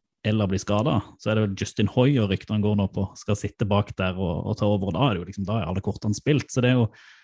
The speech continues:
det er litt den interessante er jo hvorfor de velger å gjøre det med den risikoen det ligger, og da, i hvert fall som jeg har hørt og lest, er det jo det at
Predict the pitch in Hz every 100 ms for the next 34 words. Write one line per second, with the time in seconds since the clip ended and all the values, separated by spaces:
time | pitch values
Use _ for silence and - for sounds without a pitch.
0 | - - _ - 120 131 120 127 120 117
1 | 127 190 120 98 95 - - - - 107
2 | - - _ _ _ _ _ - 117 120
3 | 101 98 107 110 104 117 117 98 98 101
4 | 98 - 110 110 104 117 147 110 113 127
5 | 117 90 113 104 98 110 104 104 107 101
6 | - - - 107 - 95 92 120 117 98
7 | 92 -